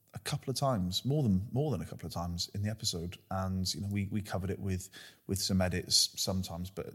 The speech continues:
you know, left some, some other space in it at other points because he would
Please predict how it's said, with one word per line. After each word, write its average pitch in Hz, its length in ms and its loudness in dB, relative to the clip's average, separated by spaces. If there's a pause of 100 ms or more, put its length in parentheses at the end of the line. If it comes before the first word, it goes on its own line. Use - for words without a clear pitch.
you 98 120 2
know, 85 100 -4
left 87 200 -2
some, 95 340 4
some 95 220 0
other 87 160 0
space 90 320 -2
in 90 100 -2
it - 140 -6 (300)
at - 120 0
other 104 160 2
points 90 320 -4
because 101 300 -2
he 107 440 2 (440)
would 85 200 2